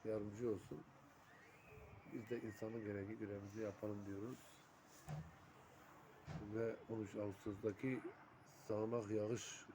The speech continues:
çok yoğun sağanak yağış olmasa da şimşekler çaktı. <laughs> Daha sonra havaya zıpladık. Ondan sonra işte az önce çektiğimiz videonun başındaki,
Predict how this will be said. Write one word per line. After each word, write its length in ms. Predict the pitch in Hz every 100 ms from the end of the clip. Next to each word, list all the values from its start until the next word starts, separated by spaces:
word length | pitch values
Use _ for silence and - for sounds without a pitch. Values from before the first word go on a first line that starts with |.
| -
çok 160 | 110 - -
yoğun 200 | 104 110 113 113 -
sağanak 300 | 104 113 104
yağış 240 | 110 -
olmasa 400 | 120 113 104 135
da 120 | 151 156 - - - - - - - - - -
şimşekler 600 | - 113 104 107 113 127
çaktı. 540 | - 101 85 127 123 -
<laughs> 80 | -
Daha 160 | 135
sonra 340 | 120 123 120 107 - - - - - - - -
havaya 360 | 110 110 113
zıpladık. 460 | 113 107 98 95 104 101
Ondan 180 | 104
sonra 360 | 107 107 107 104 98 - - -
işte 260 | 98 - 113
az 220 | 113 101
önce 240 | 107 107
çektiğimiz 600 | - 98 - 107 107 - 98
videonun 420 | 101 107 107 104
başındaki, 560 | 98 - 101 95 113